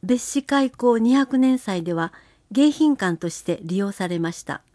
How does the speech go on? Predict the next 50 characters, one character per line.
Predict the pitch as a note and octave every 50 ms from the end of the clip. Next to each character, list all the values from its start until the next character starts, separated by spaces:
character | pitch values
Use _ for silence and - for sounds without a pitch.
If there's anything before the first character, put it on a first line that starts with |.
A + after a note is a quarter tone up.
| _ _ _ _ _ _ _ _ _ _ _ _
そ | - - C4
の | B3+ C#4 C#4
後、 | C4+ C4 - - G#3 G3 G3 - - - _ _ _ _ -
大 | - C4 C4+ B3+
正、 | - - B3+ A#3+ A3+ - G#3+
昭 | - - C#4+ C#4 B3
和 | G#3
初 | G3 - - C4+
期 | - - A#3
に | G3 F3+
か | - G3 -
け | - F3+ E3
て、 | - - D#3+ F3 - _ _ _ _ _ _
南 | G3+ A3 A#3+ B3 B3
邸 | - - A#3+ A3 G#3 F#3+
や | F#3 F3+ E3+ - - - - _ _
亀 | - C4 B3+ C#4+ D#4+
池 | D4 C4 - - F#3+
周 | - - A#3 A#3 A3+
辺 | G#3+ G3+ G#3+ G3+
の | G3 F#3+ G3
整 | - - B3 A#3
備 | G#3 F3 D#3+
が | D#3 D#3 D3+
行 | - - F#3
わ | F3+ F#3 F3 E3+ E3 D#3+
れ、 | D3+ - - - _ _ _ _ _ _
現 | - A#3+ B3+ A#3
在 | G#3 G#3 F#3 E3+
の | E3+ F3
姿 | - - B3+ A#3 A#3 G#3+ - E3
と | - D#3+
な | D#3 D#3 D3+
り | D#3 D#3+
ま | D#3 D#3 D#3+
し | - -
た。 | - C3+ - - _ _ _ _ _ _ _ _ _ _ _ _ _ _ _ _ _ _ _ _ _ _
平 | - C#4 C#4 C#4
成 | B3 - - C4+ C4 A#3+
九 | - - - - B3+ A#3 F#3+
年、 | E3+ D#3 D3 - - _ _ _ _ _ _
千 | - - - E4 D#4 C#4+
九 | - - B3
百 | G#3 A3 F#3+ - G3
九 | - - C4 B3+ A#3
十 | G#3 G3 F3+
七 | F3 F3 F3 F3+ G#3 G#3+
年 | G3+ G3 F3 E3+
に | E3 E3 E3
は、 | E3 E3+ F3